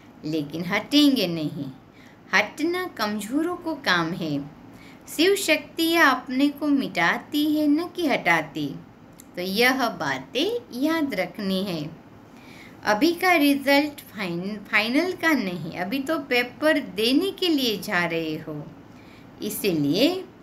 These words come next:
अब ऐसा समझो कि जो भी कर्म बंधन है,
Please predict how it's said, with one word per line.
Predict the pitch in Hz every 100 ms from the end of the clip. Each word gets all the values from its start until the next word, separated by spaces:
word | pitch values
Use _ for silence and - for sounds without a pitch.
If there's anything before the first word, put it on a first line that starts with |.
| - - - -
अब | 185 - -
ऐसा | 214 277 - 254
समझो | 196 - 233 269 247 190 170 165 240 392 - - - -
कि | 269 269
जो | 196 - 208 220
भी | 226 359
कर्म | 392 - 220 233 240 254 262
बंधन | 196 185 180 233
है, | 285 330 247 139